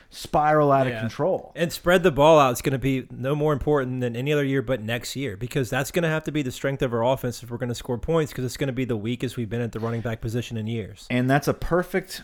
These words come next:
Speaker 1: way to segue <coughs> ourselves into the candidates. So you've got this,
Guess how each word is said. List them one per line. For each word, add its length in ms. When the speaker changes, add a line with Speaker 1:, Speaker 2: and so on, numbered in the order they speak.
Speaker 1:
way 380
to 80
segue 1080
<coughs> 40
ourselves 520
into 360
the 80
candidates. 640
So 240
you've 340
got 400
this, 140